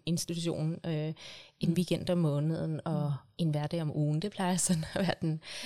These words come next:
Speaker 1: den ramme, der, der mest af alt går igen. Øhm, så, så det er jo sådan lidt i samme tema, det her med, jamen, når nu det er så hårdt for forældrene, jamen, så må vi sørge for at give forældrene et pusterum. <laughs> Altså, så må vi, så må vi, ja,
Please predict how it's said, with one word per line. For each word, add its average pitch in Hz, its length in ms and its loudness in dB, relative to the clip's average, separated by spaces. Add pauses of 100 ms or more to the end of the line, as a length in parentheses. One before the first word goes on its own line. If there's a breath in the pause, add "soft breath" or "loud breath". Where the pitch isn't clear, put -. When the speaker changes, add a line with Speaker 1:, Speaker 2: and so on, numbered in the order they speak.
(140)
Speaker 1:
den 165 240 2
ramme, 151 340 0
der, 151 260 -2
der 160 140 -2
mest 170 340 0 (160)
af - 140 0
alt - 300 -6 (180)
går 156 140 0
igen. 143 420 -2 (580 loud breath)
Øhm, 156 460 4 (140)
så, - 260 6
så 180 140 2
det 175 60 0
er 190 40 4
jo 196 60 4
sådan 208 160 6
lidt 214 140 2
i 233 40 0
samme 202 280 2
tema, 220 340 2
det 196 180 0
her 190 200 2
med, 180 320 4
jamen, 170 300 0
når 165 140 2
nu 185 120 4
det 196 120 4
er 175 60 4
så 185 140 0
hårdt 180 200 4
for 190 100 2
forældrene, 170 260 0
jamen, 165 100 0
så - 120 4
må 208 120 2
vi 190 100 4
sørge 180 260 2
for - 120 -2
at 170 100 0
give 175 140 0
forældrene 165 380 0
et 156 80 -4
pusterum. - 540 -2 (100)
<laughs> 170 140 4
Altså, 165 240 2
så 190 140 0
må 190 140 4
vi, 160 300 2
så - 140 -2
må 185 100 2
vi, 175 200 0 (480 loud breath)
ja, 175 180 4